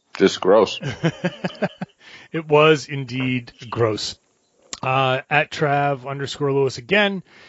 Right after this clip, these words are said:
Speaker 2: The bench, uh, already playing with more excitement from any Celtic since the Golden State game. Uh, I think that was at the end of the game when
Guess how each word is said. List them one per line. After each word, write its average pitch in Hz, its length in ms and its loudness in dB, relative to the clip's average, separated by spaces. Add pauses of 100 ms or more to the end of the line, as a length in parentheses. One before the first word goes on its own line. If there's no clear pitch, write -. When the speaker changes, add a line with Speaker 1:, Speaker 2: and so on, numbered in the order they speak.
(300)
Speaker 2:
The 135 80 -16
bench, 175 460 0 (260)
uh, 139 360 -2
already 143 320 4
playing 147 280 2
with 135 160 -4
more 135 140 -2
excitement 170 440 0
from 143 160 -6
any 147 240 -2
Celtic 143 540 2
since 139 380 -4
the 135 100 -6
Golden 120 280 2
State 160 360 2
game. 147 380 2 (600)
Uh, 120 680 -4
I 135 80 0
think 143 280 -4
that 139 140 0
was 127 120 -4
at 127 100 -6
the 127 160 -6
end 143 160 -2
of 135 80 -4
the 123 80 -4
game 117 400 -4
when 110 360 -6